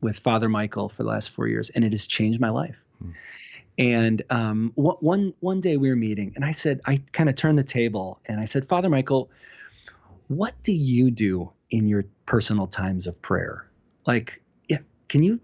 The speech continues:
Speaker 1: pull back the curtain a little bit, help me know what you do?" And he, and he just said, "You know, Aaron, if I don't vary up my prayer practice, I get really bored in prayer. So there are a few things I do every morning,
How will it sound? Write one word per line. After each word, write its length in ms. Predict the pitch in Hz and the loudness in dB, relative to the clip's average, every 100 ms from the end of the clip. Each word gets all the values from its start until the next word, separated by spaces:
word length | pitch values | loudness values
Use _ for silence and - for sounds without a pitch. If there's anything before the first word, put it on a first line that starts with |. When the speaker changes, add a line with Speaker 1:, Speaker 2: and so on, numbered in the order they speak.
| _ _ - | _ _ -2
Speaker 1:
pull 120 | 165 | 2
back 220 | 165 160 | 2 0
the 80 | 139 | 0
curtain 260 | 143 139 | 2 2
a 40 | 143 | 2
little 160 | 143 | 2
bit, 140 | 143 143 | 2 0
help 220 | 135 135 | -2 -2
me 80 | 143 | 0
know 160 | 135 | 0
what 120 | 135 110 | 0 -2
you 100 | 139 | -2
do?" 180 | 160 | -2
And 80 | 151 | -2
he, 160 | 139 139 - - - - - - _ - | -4 -6 -14 -18 -18 -18 -20 -20 _ 4
and 80 | 226 | 6
he 60 | |
just 180 | 247 - | 4 2
said, 180 | 202 185 | 2 4
"You 80 | 185 | 4
know, 160 | 196 | 4
Aaron, 440 | 185 175 180 185 - _ | 2 2 2 0 -6 _
if 160 | 139 143 | -2 0
I 160 | 175 | 0
don't 220 | 226 226 | 0 -2
vary 440 | 120 135 139 139 135 | 0 2 4 4 2
up 140 | 131 | 0
my 140 | 120 117 | -2 -4
prayer 380 | - - 110 110 | -4 -2 0 0
practice, 920 | - 90 92 - - - - - - _ _ _ _ - - | -4 -6 -6 -8 -8 -8 -8 -10 -16 _ _ _ _ -18 -8
I 100 | 135 | -2
get 200 | 160 139 | 0 2
really 300 | 123 117 117 | 4 4 4
bored 500 | 101 90 87 87 - | 2 -2 0 -2 -4
in 260 | - 95 | -2 -2
prayer. 440 | 92 - 92 95 - _ _ - - - - - | -2 -4 -4 -6 -14 _ _ -20 -20 -20 -20 -10
So 180 | - 160 | 0 4
there 120 | 185 | 6
are 40 | 139 | 4
a 20 | |
few 240 | - 170 | 4 2
things 280 | - 165 143 | 4 2 2
I 80 | 127 | 0
do 240 | 120 123 - | 0 0 0
every 300 | 139 135 135 | 0 2 2
morning, 540 | 113 107 98 90 95 | 2 0 -4 -6 -10